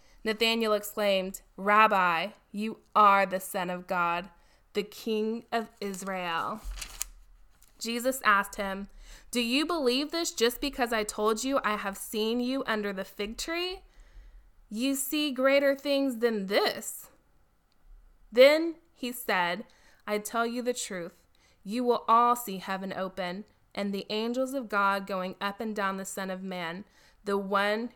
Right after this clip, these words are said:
who is the stairway between heaven and earth." Wow, isn't that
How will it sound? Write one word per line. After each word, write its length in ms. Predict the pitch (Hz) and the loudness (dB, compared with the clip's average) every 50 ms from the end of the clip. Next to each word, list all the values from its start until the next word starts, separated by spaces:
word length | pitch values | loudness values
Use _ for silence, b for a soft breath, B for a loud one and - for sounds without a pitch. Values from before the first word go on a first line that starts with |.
| _ - | _ -4
who 120 | 226 208 | -2 -2
is 200 | 202 196 196 196 | -2 -2 -4 -8
the 140 | - - 180 | -10 -12 -12
stairway 800 | 180 - - - 202 196 202 202 208 214 208 214 214 214 226 220 _ _ | -12 -10 -8 -4 -4 -2 -2 -2 -2 -2 0 0 -2 -2 -6 -8 _ _
between 380 | - 196 185 - - 196 185 185 | -12 -10 -10 -10 -10 -8 -8 -8
heaven 600 | 185 - - 214 208 202 220 220 220 226 247 247 - _ _ _ _ _ _ _ _ _ _ - | -10 -10 -6 -6 -4 -2 -2 -4 -4 -4 -6 -8 -10 _ _ _ _ _ _ _ _ _ _ -6
and 180 | 220 214 214 214 - _ - | -4 -4 -6 -6 -10 _ -8
earth." 300 | 180 175 160 160 185 - - - - - - - - _ - - - - - b b b b b b b b b b b | -6 -4 -4 -6 -8 -10 -16 -20 -20 -20 -20 -20 -20 _ -20 -20 -20 -20 -20 b b b b b b b b b b b
Wow, 720 | 214 208 208 202 202 202 202 202 196 196 196 196 190 196 | 0 2 4 4 6 4 4 4 4 4 4 2 2 2
isn't 280 | 196 - 233 269 370 403 554 523 | 0 0 -2 -2 0 0 0 0
that 100 | 480 - | 0 -2